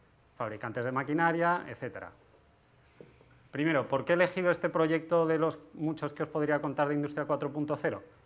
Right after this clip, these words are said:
Pues porque Ogayar es valenciana, Aimé está en Paterna,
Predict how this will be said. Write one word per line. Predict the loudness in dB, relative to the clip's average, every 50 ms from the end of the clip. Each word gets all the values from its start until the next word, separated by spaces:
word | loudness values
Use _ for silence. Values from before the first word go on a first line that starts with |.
| _ _ -20 _ -20 -20 _ _ _ _
Pues | -10 -10 -10 -6
porque | -6 -8 -8 -6 -6 -4 -4 -4 -4 -6 -10 -18 -20 -20 -20 _ _ _ _ _ _ _ _ _ _ _ -8 -2
Ogayar | -2 2 2 2 4 4 4 4 2 0 -4
es | -4 0
valenciana, | 2 2 2 2 -2 -2 -2 -2 0 0 0 -2 -2 -6 -16 -20 -20 _ _ _ _ _ -10
Aimé | -10 -8 -6 -2 0 0 0 0 0 -4
está | -8 -6 -6 -6
en | 0
Paterna, | 2 2 4 4 2 0 0 0 -2 -2